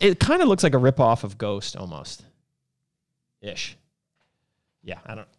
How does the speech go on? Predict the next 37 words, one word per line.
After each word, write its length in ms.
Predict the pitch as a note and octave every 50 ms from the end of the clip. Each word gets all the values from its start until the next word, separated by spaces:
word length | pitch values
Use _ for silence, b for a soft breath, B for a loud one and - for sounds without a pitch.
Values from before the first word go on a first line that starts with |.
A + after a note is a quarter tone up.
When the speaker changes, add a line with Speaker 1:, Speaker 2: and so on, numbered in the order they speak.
| _ _
Speaker 2:
I'm 140 | - A#2 A#2
not 140 | B2 A#2+ G2+
really 160 | G#2 G#2+ F#2+
familiar 300 | - - G#2 G2 F#2+ F#2
with 140 | F#2 F#2 -
them. 160 | - F2 - - _ _ _ -
I 60 | C#3
wonder 200 | E3 G3 A3+ A3+
how, 180 | A#3 G3 F3+ D3 B2+ C3+ A#2+
uh, 220 | - C3+ C#3+ C3+ C3
Shane, 260 | - - F3 E3+ D3+
have 120 | E3 C#3+ C3+
you 140 | D#3 G3+ -
tried 580 | - - - A#2 A#2 C3 D#3 E3+ F#3+ F3 D#3+
the 80 | D3+ E3
Golden 300 | C#3 D#3+ D#3+ E3 F3 D#3+
Gay 160 | D#3 D#3+ F3
Time 280 | E3+ - F#3+ F#3 F#3+ F3+
by 120 | E3+ E3
Magic 320 | D#3+ E3 E3+ F3+ F3 -
Nutrition? 380 | E3 E3 D#3+ - F3 E3+ - C#3+
That's 160 | D#3 F3 -
the 60 | -
question, 380 | - - - G#2+ A#2 - - - - _
because 240 | - - - A#2 A2+
I 160 | A#2 B2+ E3+
would 180 | G3 E3 C3+ C3
put 140 | - C3+ A2
money, 160 | A2+ A2+ F2
these 320 | A2 C#3 E3+ G3 A3 G#3+ D#3+
are 120 | B2 A2
bomb. 480 | G#2+ G#2+ G2+ A2 G#2+ A#2+ C3 A#2 G#2 G2+
I 120 | G#2+ B2+
don't 160 | E3+ F3+ D3
know 100 | A#2 A#2
what 220 | A2+ A2+ A2+ A2 A2
Golden, 260 | G#2 G#2 G#2+ G#2 G#2